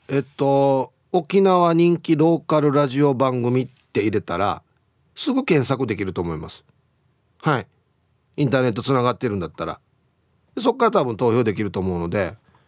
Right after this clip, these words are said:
まずやってみてくださいね。うん。はい。ありがとうございます。これあれだな。絶対またあの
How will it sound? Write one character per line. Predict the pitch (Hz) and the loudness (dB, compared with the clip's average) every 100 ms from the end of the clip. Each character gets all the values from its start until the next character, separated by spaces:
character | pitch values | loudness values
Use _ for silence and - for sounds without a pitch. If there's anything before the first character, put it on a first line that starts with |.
| _ _ _ _ | _ _ _ _
ま | 139 | -2
ず | 131 | 0
や | 139 | 0
っ | |
て | 156 | 0
み | 131 | 0
て | 117 | -2
く | |
だ | 82 | -4
さ | 85 | -6
い | 90 | -4
ね。 | 98 110 90 - _ _ _ _ _ | -2 -2 -6 -12 _ _ _ _ _
う | - | -8
ん。 | 98 98 95 92 82 | -4 -2 -2 -2 -6
は | 95 | -10
い。 | - _ _ _ _ _ | -18 _ _ _ _ _
あ | 95 95 | -8 -8
り | - _ 95 | -10 _ -12
が | 131 | -10
と | 95 110 | -8 -8
う | |
ご | 90 | -6
ざ | 95 | -6
い | |
ま | 98 | -6
す。 | - - _ _ _ _ _ _ _ _ _ _ _ _ _ _ _ _ - - - - - | -10 -16 _ _ _ _ _ _ _ _ _ _ _ _ _ _ _ _ -10 -10 -10 -14 -8
こ | 127 | -2
れ | 127 | 0
あ | 156 | 0
れ | |
だ | 339 427 | 0 2
な。 | 208 170 160 151 127 123 _ _ _ _ _ _ _ _ _ - - - - | 2 2 2 2 -2 -8 _ _ _ _ _ _ _ _ _ -20 -20 -20 -8
絶 | 147 - | -8 -4
対 | 277 | -4
ま | 254 180 | -2 -2
た | 160 | 0
あ | 135 | 0
の | 131 131 131 | -2 -4 -4